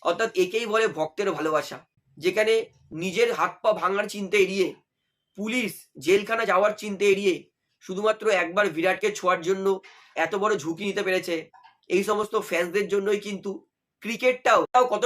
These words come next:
সুন্দর এবং বিরাট কোহলি যে কত বড় লেজেন্ড, এটা থেকেই বোঝায়। বলে রাখি, বর্তমানে কিন্তু ছেলেটাকে কিছুক্ষণের জন্য জেলে নিয়ে যাওয়া হয়েছিল, কিন্তু তবে এখন তাকে ছেড়ে দেওয়া হয়েছে। ম্যাচ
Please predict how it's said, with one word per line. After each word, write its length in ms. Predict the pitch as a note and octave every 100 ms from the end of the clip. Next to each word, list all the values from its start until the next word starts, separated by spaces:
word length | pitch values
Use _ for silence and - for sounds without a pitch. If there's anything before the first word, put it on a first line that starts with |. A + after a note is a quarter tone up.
| A#3
সুন্দর 320 | G#3 G3+ G3+ G3+ - _ _ _ _ _ _
এবং 160 | E3+ A3 F3+
বিরাট 260 | D#3+ G#3 G#3
কোহলি 200 | G#3+ A3
যে 100 | A3 A3
কত 120 | F3 G3+
বড় 180 | G3+ G#3+ F3
লেজেন্ড, 340 | E3+ F#3 C#3 - _
এটা 160 | D#3+ E3
থেকেই 300 | F#3 F#3 D3+
বোঝায়। 260 | B2+ A#2 - _ _ D#3
বলে 120 | F#3+
রাখি, 200 | G#3+ B3 A3+
বর্তমানে 440 | E3+ E3+ G3+ G#3+
কিন্তু 200 | G#3 G3+
ছেলেটাকে 440 | G#3 F#3 F#3 F#3+ G#3+ - _ _ _ _
কিছুক্ষণের 460 | F#3 G#3 - G3 F#3
জন্য 120 | G#3 G3
জেলে 160 | D#3 F#3
নিয়ে 240 | G3 G3+ F#3
যাওয়া 140 | F#3+
হয়েছিল, 240 | F#3 F#3 F3+ F#3+ - _ _ _ _ -
কিন্তু 180 | E3+ G3
তবে 140 | E3+ F#3+ F#3
এখন 140 | F#3+ F#3
তাকে 140 | G3+ G#3
ছেড়ে 200 | E3+ D#3
দেওয়া 180 | E3 E3
হয়েছে। 220 | A#2 - - _ _ C3+ C3+
ম্যাচ 160 | E3